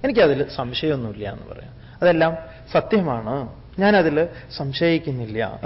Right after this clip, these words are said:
ഋതം മന്യേ, മന്യേ എന്ന് പറഞ്ഞാൽ അഹം മന്യേ, ഞാൻ വിചാരിക്കുന്നു.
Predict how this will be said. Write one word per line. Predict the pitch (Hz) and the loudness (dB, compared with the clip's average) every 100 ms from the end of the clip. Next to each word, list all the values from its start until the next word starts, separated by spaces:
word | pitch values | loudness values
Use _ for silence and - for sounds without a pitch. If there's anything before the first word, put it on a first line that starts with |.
| 139 | 2
ഋതം | 139 143 | 2 2
മന്യേ, | 135 117 131 117 - - | 0 0 0 0 -4 -10
മന്യേ | 151 143 151 | -4 0 2
എന്ന് | 156 | 2
പറഞ്ഞാൽ | 156 220 - - | 0 -2 -6 -2
അഹം | 135 143 139 | 0 2 2
മന്യേ, | 120 117 127 110 131 | 0 0 -4 -4 -4
ഞാൻ | 139 175 - - | -4 -4 -10 -10
വിചാരിക്കുന്നു. | 139 127 113 107 - - | -4 -2 -2 -6 -16 -18